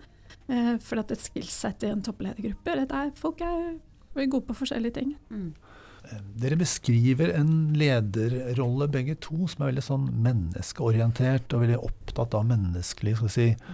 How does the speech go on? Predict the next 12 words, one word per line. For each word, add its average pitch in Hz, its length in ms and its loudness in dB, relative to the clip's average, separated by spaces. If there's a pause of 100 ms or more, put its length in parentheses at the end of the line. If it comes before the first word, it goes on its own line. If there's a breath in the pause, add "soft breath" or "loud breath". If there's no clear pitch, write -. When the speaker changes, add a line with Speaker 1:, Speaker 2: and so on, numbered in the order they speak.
(280 loud breath)
Speaker 3:
følelser 127 640 2
og 127 80 -2
samhold 117 580 4
og 143 60 -4
interaksjon, 127 760 2
og 117 60 2
kjenner 117 560 2
folka 117 340 -2
veldig, 117 220 2
veldig 135 200 2
godt. - 420 -2 (1800 soft breath)
Og 147 380 -2